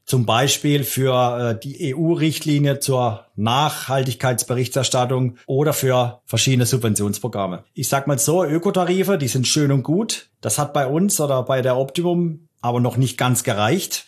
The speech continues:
Wir stellen uns die Frage, wie können wir wirklich aktiv einen Beitrag zur Energiewende leisten? Und das am besten vor unserer Haustür hier in Deutschland.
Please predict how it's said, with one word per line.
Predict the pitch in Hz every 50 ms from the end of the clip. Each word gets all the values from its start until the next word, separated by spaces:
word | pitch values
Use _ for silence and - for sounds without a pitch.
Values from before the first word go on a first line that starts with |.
| _ _
Wir | - 123
stellen | 123 - - 151 147 165
uns | 170 165 147 -
die | - 139
Frage, | - - 117 120 120 131 151 175 202 196 175 170 - _ _ _
wie | 113 117 135 170 208 233 247 226 208 - - _ _
können | - 135 131 131
wir | 131 127 117 110 113
wirklich | 139 170 190 196 190 202 - - -
aktiv | 139 139 117 - - 156 165 147 117 - - - -
einen | - 127 123 113
Beitrag | - 120 123 123 143 139 147 135 - -
zur | 139 131
Energiewende | 131 120 117 107 117 123 123 123 120 127
leisten? | 120 120 110 107 98 - - - 95 92 - _ _ _
Und | _ 139 123 110
das | 123 120 -
am | 147 139 127 -
besten | 135 127 131 131 - - - 202 202 202 202 - _ _ _ _ _
vor | - - 117 107
unserer | 117 120 117 147 156 127
Haustür | 120 120 117 - - 127 117 107 90 85 - _ _
hier | _ - 120 123
in | 113
Deutschland. | 113 104 101 - - 117 107 92 87 - - - _